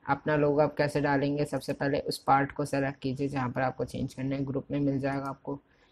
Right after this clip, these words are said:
ये seal मिला हुआ है, ये seal आपको यहाँ पर दिख रही है, तो आप इसको hide करके देख सकते हैं कि यही part है या दूसरा part है। ये देखिए दूसरा part है, पर logo का part ये है।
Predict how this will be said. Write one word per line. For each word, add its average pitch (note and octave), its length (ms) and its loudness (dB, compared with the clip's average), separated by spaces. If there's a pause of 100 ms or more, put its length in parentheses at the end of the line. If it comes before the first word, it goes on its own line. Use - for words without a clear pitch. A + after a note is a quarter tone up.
(140)
ये C#3+ 120 2
seal C#3+ 360 2
मिला C#3+ 240 2
हुआ C#3 180 2
है, C#3+ 80 2
ये C#3+ 120 4
seal C#3+ 400 4
आपको C#3+ 260 2
यहाँ C#3 220 0
पर C#3 140 0
दिख C3 240 -4
रही C3+ 180 0
है, D3 120 -8 (580)
तो C#3+ 60 2
आप C#3 140 4
इसको D3+ 200 0
hide C#3 340 4
करके C#3+ 260 2
देख C#3 220 -6
सकते C#3 260 0
हैं C#3+ 80 -2
कि D3 100 -4
यही C#3+ 300 2
part C#3+ 300 -2
है D3 60 0
या D3 60 -2
दूसरा C3+ 360 -8
part B2+ 280 -6
है। B2 120 -4
ये B2+ 80 -6
देखिए B2 340 -4
दूसरा C3+ 320 -6
part C3+ 280 0
है, D3 80 -4
पर C#3+ 140 -6
logo B2+ 340 -4
का C#3 140 -2
part C#3+ 300 0
ये B2 260 -2
है। A2+ 200 -8